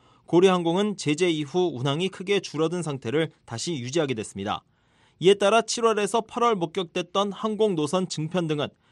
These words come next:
여름철 관광객 증가에 따른 일시적 현상이란 추정에 힘이 실리고 있습니다.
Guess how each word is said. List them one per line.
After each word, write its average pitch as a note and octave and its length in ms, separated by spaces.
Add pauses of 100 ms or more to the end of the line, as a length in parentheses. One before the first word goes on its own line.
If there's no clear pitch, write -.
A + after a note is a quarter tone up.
(100)
여름철 E3+ 460
관광객 F3 640
증가에 D3 340
따른 D3 380
일시적 F3 580
현상이란 F3 480
추정에 C3+ 380
힘이 A3 280
실리고 C3+ 320
있습니다. G2+ 440